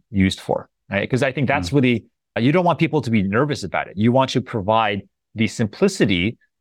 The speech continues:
Speaker 1: uh, and underst-, and enough understanding so people have a handle with which to grab onto and to engage with it in a productive way versus saying, "Oh, that sounds scary. I don't like it."
Speaker 2: Mm. It, it reminds me of recently, there was this very good emerging market study about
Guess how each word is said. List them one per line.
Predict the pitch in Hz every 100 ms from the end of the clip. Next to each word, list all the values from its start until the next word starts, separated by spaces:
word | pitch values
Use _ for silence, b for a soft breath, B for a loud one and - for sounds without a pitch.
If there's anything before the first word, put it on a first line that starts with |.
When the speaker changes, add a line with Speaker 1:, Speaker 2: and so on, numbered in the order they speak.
| -
Speaker 1:
uh, | 107
and | 101 127
underst-, | 127 123 -
and | 127 120
enough | 117 156 135
understanding | 120 104 - 92 95
so | 104
people | - 131 123
have | - 113 104
a | 107 -
handle | 131 151 127 101
with | 101 -
which | 110 - -
to | - 110 98 95 B _ _
grab | 123 131 110
onto | 139 147 107 87
and | 95 92
to | 120
engage | 117 104 110 131
with | 101 92
it | 98
in | 95
a |
productive | - 98 101 98
way | 80 127 95
versus | 98 95 95
saying, | 104 92
"Oh, | 107
that | 98 101
sounds | 107 98 -
scary. | - 98 85 80 82
I | 82
don't | 90 78
like | 80 -
it." | - - _ _ _ _ _ _
Speaker 2:
Mm. | 104 95 95 -
It, | 107 98
it | 120 107
reminds | 110 117 123
me | 131
of | 107 85
recently, | 90 - 87 92 92 90 85
there | 85
was | 82 -
this | 95
very | - 82
good | 82 85 78 -
emerging | 87 85 82 80 85
market | 76 76 65
study | - 78 71 76 73 71
about | - 71 71 71